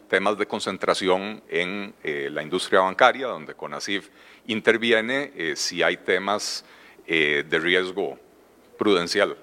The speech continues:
existe, ¿verdad? Eh, pero algo me pareció positivo. Ciertamente, nomás empezando a leer, eh, la ley, se encuentra uno el,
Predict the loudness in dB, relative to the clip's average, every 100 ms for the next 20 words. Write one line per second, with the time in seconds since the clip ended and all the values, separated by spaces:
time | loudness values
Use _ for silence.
0 | -20 -20 -18 -14 -6 0 2 2 -2 -20
1 | -20 -20 -6 2 4 6 4 2 -4 -16
2 | -20 _ 0 0 0 -4 -12 -20 -20 -20
3 | -20 _ -2 0 0 -2 0 -2 0 -2
4 | -2 -10 -10 -10 -10 -14 -20 _ _ -20
5 | -20 -20 -20 -20 -20 -20 -2 2 6 6
6 | 4 -2 -2 0 -2 -4 -12 -8 -8 -4
7 | 0 2 0 2 4 4 2 2 4 2
8 | 0 0 4 4 2 -4 -12 -16 _ -20
9 | -10 -8 -8 -10 -14 _ _ _ _ 0
10 | 4 4 2 -2 -18 _ _ _ -10 -8
11 | -4 -2 0 0 -4